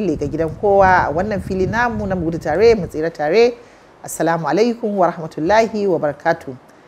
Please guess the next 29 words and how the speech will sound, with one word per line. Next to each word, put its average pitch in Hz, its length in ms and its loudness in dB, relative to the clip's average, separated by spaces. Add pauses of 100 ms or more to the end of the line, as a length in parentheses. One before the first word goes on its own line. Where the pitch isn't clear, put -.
(460)
Muna 202 240 4
jinjina 190 420 2
da 170 80 2
haƙurin 190 320 0
da 180 60 4
kuke 190 240 -2
yi 220 420 4
da 165 100 2
kuma 175 460 0
kallon 220 300 2
mu 208 60 0
da 175 80 4
bamu 180 200 4
shawarwari. 185 560 2
Allah 170 180 2
subhanahu 175 280 -4
wa 165 80 -4
ta'ala 160 220 0
ya 165 40 0
sassaka 160 420 -4
da 156 120 2
alkhairi. 156 340 -2 (540)
Kamar 180 200 2
yadda 247 200 6
Aunty 196 180 2
Altine 214 580 2
ta 220 120 -2
yi 196 240 2
magana, 240 580 4